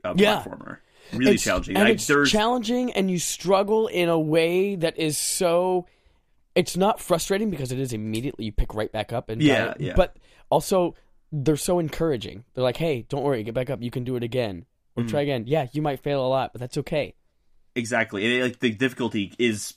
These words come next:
Speaker 1: part of that experience of dealing with mental illness and that kind of
Speaker 2: Yeah.
Speaker 1: stuff, mental health issues. Um, that's, it's, that's part of it in the, in the game, is that difficulty. But also, you can go through the path that's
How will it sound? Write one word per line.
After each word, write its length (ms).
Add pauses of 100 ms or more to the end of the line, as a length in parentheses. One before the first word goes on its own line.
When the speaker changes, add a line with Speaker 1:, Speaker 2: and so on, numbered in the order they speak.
Speaker 1:
part 240
of 80
that 140
experience 580
of 360
dealing 260
with 100
mental 200
illness 340
and 80
that 120
kind 140
of 80
Speaker 2:
Yeah. 140
Speaker 1:
stuff, 180
mental 160
health 140
issues. 340 (300)
Um, 480 (160)
that's, 500
it's, 160
that's 180
part 280
of 100
it 120
in 40
the, 100
in 80
the 80
game, 260
is 80
that 120
difficulty. 480
But 160
also, 480 (480)
you 140
can 340 (380)
go 160
through 240
the 80
path 480 (340)
that's 560